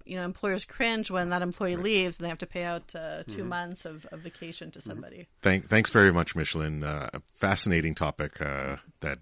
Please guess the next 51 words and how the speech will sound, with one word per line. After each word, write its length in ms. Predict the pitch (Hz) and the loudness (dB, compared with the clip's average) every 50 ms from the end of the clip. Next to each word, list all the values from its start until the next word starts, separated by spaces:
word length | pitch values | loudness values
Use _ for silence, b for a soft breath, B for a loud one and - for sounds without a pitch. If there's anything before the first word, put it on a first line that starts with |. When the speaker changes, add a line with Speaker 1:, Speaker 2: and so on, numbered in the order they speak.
| - - | -10 -6
Speaker 2:
would, 200 | 82 85 82 - | -6 -6 -6 -6
we'll, 220 | - 113 135 156 151 | 0 4 4 4 4
we'll 160 | 196 226 160 | 4 4 4
continue 380 | - - 139 - 139 120 110 101 | 8 8 8 8 8 8 10 10
that 200 | 92 90 87 98 | 10 8 6 6
Speaker 1:
<laughs> 80 | 101 95 | 2 0
Speaker 2:
conversation 440 | 82 82 76 - 85 78 - - 80 | 0 0 -2 -2 -4 -4 -4 -4 -4
another 140 | 78 73 78 | -4 -4 -4
Speaker 1:
Okay, 140 | 73 73 69 | -4 -4 -4
Speaker 2:
day. 40 | - | -4
Speaker 1:
thank 240 | - 196 - - | -4 -6 -6 -6
you. 120 | 180 175 175 | -8 -6 6
Speaker 2:
As 160 | - 220 - | 8 8 10
we 80 | 110 127 | 12 12
approach 300 | 123 - - 143 143 135 | 10 10 10 8 10 10
the 80 | - 123 | 10 8
last 240 | 110 107 110 - - | 10 10 8 8 8
moment 240 | 110 104 101 101 92 | 6 8 8 8 6
of 60 | 90 | 6
the 80 | 90 | 4
program, 640 | - - 92 87 82 82 90 87 87 87 87 85 82 | 6 6 6 4 6 6 6 6 6 4 4 4 2
uh, 140 | 82 82 82 | 2 2 0
as 180 | 67 82 78 78 | 0 -2 -2 0
we 80 | 82 80 | 0 0
do 180 | 76 85 82 | 2 2 2
each 200 | 85 80 - - | 2 0 -2 -2
week, 200 | 87 85 78 - | -2 -2 -2 -2
we'll 120 | - 80 - | -4 -6 -4
turn 180 | - 90 85 76 | -2 -4 -4 -2
to 100 | - 82 | -2 -2
our 80 | 80 80 | -2 0
guest, 360 | 76 82 80 - - - - B B B B B B | 0 0 0 0 -2 -4 -6 B B B B B B
Alexandre 600 | - 90 90 92 78 78 95 92 92 98 92 80 87 | 2 4 4 4 4 6 6 6 6 6 4 4 2
Amancio 560 | 82 87 90 95 90 - - 90 87 87 98 78 | 4 4 4 4 4 4 4 4 6 4 4 2
of 140 | 82 82 76 | 0 0 -2
Reflector, 440 | 80 - - 98 90 82 - 98 90 | -2 0 0 0 0 0 2 0 2
and 80 | 87 90 | 2 2
ask 220 | 98 101 - - | 2 0 2 2
you, 80 | 120 110 | 4 4
Alexandre, 460 | 107 101 92 85 95 95 98 95 95 B B B B B B | 4 4 4 4 4 4 4 2 -2 B B B B B B
what 160 | - 92 92 | 0 2 4
would 140 | 127 104 92 | 2 2 6
be 80 | 95 98 | 6 6
your 360 | 87 85 87 90 87 87 87 | 6 6 6 6 6 6 4
one 240 | 71 73 78 76 76 | 2 0 -2 -2 -2
piece 260 | - 87 82 76 - | -2 -2 -2 -2 0
of 40 | 80 78 | 0 0
advice 360 | 78 73 78 73 71 - - | -2 0 0 0 0 -2 -4
for 120 | - 85 76 | -4 -6 -4
today's 280 | - 82 76 73 69 | -2 -2 -2 -2 -2
entrepreneur? 480 | 71 71 69 - - 73 69 65 64 | -4 -6 -6 -8 -8 -8 -8 -8 -8